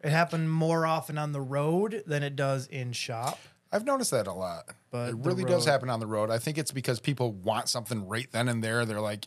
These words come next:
Speaker 2: "Okay, your stuff is cool. Just do something."
Speaker 1: Well, I also feel like on the road, there are,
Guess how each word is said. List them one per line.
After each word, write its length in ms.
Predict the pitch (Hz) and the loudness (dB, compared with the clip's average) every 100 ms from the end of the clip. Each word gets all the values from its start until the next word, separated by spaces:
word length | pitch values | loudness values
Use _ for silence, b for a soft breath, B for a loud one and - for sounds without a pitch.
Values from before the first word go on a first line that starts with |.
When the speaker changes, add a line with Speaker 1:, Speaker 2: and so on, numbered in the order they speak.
| - | -2
Speaker 2:
"Okay, 220 | 131 123 | 0 0
your 360 | 110 117 135 135 | -2 -2 0 2
stuff 260 | 170 131 | 2 0
is 100 | 131 | -2
cool. 500 | - 165 143 143 127 b b b b b _ - 113 | 0 4 4 4 0 b b b b b _ -10 -4
Just 200 | 123 - | 0 4
do 120 | 139 | 4
something." 400 | 120 110 92 85 _ - | 4 -2 -12 -18 _ 0
Speaker 1:
Well, 100 | 165 | 2
I 40 | |
also 240 | 226 - 269 | 2 0 -2
feel 200 | 247 226 | 2 2
like 140 | 208 147 | 0 -2
on 220 | 180 196 | 0 2
the 80 | 170 | 2
road, 480 | 160 170 175 175 - _ _ _ _ _ _ _ _ _ _ _ _ _ _ _ | 2 4 4 0 -6 _ _ _ _ _ _ _ _ _ _ _ _ _ _ _
there 280 | 156 170 202 | -4 2 4
are, 440 | 196 175 165 160 | 6 6 4 0